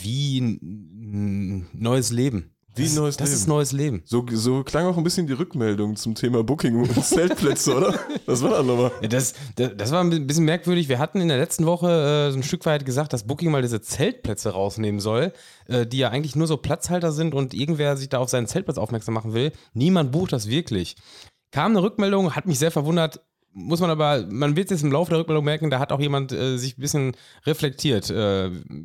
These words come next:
Speaker 1: noch während der,
Speaker 2: Während der
Speaker 1: während der
Speaker 2: Rückmeldung.
Speaker 1: Rückmeldung. Männer, ich habe einen Einwand zur heutigen Folge. Nichts gegen die Zeltplätze bei Booking.com. Der Zeltplatz in Detschin,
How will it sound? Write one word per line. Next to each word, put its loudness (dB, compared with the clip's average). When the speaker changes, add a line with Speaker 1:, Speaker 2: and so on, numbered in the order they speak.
Speaker 1:
noch 0
während 2
der, 2
Speaker 2:
Während 2
der 4
Speaker 1:
während 2
der 2
Speaker 2:
Rückmeldung. 4
Speaker 1:
Rückmeldung. -6
Männer, 2
ich 0
habe 0
einen 4
Einwand 2
zur 2
heutigen 2
Folge. 2
Nichts 2
gegen 4
die 4
Zeltplätze 0
bei 2
Booking.com. 2
Der -2
Zeltplatz 0
in 2
Detschin, 2